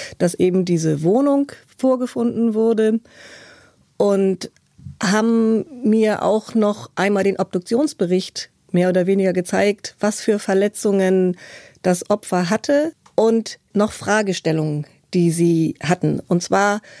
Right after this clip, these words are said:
kann es sein, dass in dieser Wohnung das Opfer getötet wurde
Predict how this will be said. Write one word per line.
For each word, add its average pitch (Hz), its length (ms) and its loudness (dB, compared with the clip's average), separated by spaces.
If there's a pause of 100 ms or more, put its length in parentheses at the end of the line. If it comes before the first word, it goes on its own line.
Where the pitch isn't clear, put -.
(600)
kann 226 200 0
es 226 140 0
sein, 214 300 0
dass 180 180 -2
in 233 240 2
dieser 208 380 0
Wohnung 202 560 2 (580)
das 175 380 -2 (160)
Opfer 180 520 0
getötet 233 560 -2
wurde 226 460 2